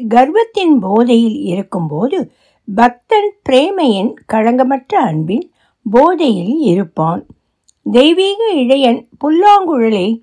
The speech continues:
இசைத்தபோது ஆண்களும் பெண்களும் குழந்தைகளும், ஏன்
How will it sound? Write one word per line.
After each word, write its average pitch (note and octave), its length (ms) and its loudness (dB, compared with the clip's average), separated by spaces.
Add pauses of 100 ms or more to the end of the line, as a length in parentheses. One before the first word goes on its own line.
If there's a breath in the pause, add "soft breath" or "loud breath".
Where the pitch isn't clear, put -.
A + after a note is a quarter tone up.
(560)
இசைத்தபோது B3 840 -2 (200)
ஆண்களும் G#4 600 2
பெண்களும் D4 600 0
குழந்தைகளும், A3 840 -2 (560)
ஏன் C#4+ 240 2